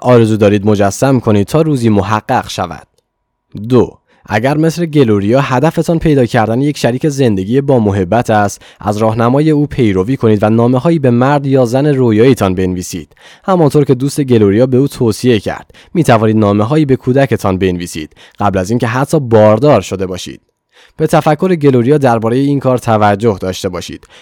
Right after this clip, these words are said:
کاری که نوشتن آن نامه‌ها کرد، این بود که احساس کنم تا چه حد می‌توانند واقعی باشند. سه، وقتی اتفاقات با آن سرعتی که شما دوست دارید رخ نمی‌دهند،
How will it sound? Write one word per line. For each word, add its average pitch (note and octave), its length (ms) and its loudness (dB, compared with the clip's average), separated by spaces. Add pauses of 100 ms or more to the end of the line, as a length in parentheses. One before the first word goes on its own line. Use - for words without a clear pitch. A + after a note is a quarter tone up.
(100)
کاری A2+ 180 0
که C#3 100 -2
نوشتن G#2+ 380 -2
آن C3+ 280 -4
نامه‌ها B2+ 400 0
کرد، G#2+ 380 -2
این F3+ 140 -4
بود E3+ 140 -4
که B2+ 200 -4
احساس - 360 -2
کنم G#2+ 400 0
تا C3 140 -2
چه - 180 -4
حد C#3+ 260 -6
می‌توانند G2 680 -2
واقعی A#2 420 -2
باشند. F2 420 -10 (580)
سه، - 360 -2 (380)
وقتی E3 320 0
اتفاقات C#3+ 540 0
با C#3 100 2
آن D#3 120 2
سرعتی D#3 360 -2
که F3+ 100 -2
شما C#3 360 -2
دوست D#3+ 260 -4
دارید D#3+ 240 -2
رخ D3 240 -2
نمی‌دهند، G2+ 640 -2